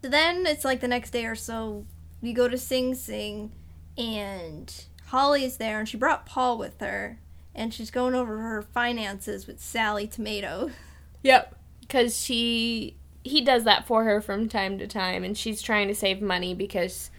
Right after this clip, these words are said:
Speaker 2: Fred is getting out of the army soon,
Speaker 1: Mm-hmm.
Speaker 2: and she wants him to come stay with her.
Speaker 1: Yeah. And then Paul is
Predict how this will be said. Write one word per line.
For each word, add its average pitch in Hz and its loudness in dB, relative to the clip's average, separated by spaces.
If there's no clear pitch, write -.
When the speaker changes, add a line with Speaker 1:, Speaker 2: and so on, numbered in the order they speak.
Speaker 2:
Fred 185 8
is 196 2
getting 185 2
out 165 2
of 175 -2
the 185 4
army 208 8
soon, 151 -6
Speaker 1:
Mm-hmm. 226 -4
Speaker 2:
and 196 0
she 185 -2
wants 185 0
him 190 -6
to - -6
come - -8
stay - -10
with 208 -16
her. - -12
Speaker 1:
Yeah. 226 -6
And 220 -6
then 349 -4
Paul 247 -2
is 208 -10